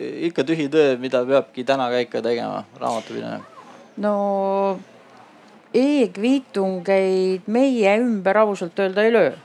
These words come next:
Speaker 1: Mhm.
Speaker 2: Et, äh, meie üritame neid, äh, lihtsalt säilitada. Ja, ja päris raamatupidamisse lööme nad ühe reaga ainult sisse, et me ei löö neid täielikult ümber sinna.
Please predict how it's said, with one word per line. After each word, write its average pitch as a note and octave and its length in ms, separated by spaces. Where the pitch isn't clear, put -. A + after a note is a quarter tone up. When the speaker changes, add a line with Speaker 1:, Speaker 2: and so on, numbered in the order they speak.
Speaker 1:
Mhm. A2+ 380
Speaker 2:
Et, - 720
äh, F#3 280
meie G3+ 320
üritame F#3 520
neid, F3+ 540
äh, F3+ 340
lihtsalt G#3 380
säilitada. F3 800
Ja, F3 300
ja E3+ 100
päris G3+ 360
raamatupidamisse F3 1200
lööme F#3 320
nad F3+ 140
ühe G#3+ 180
reaga G3 320
ainult D#3+ 240
sisse, F3 300
et D#3+ 80
me F3 100
ei F#3 80
löö G#3+ 260
neid D#3 220
täielikult F3 760
ümber D#3 320
sinna. C3+ 360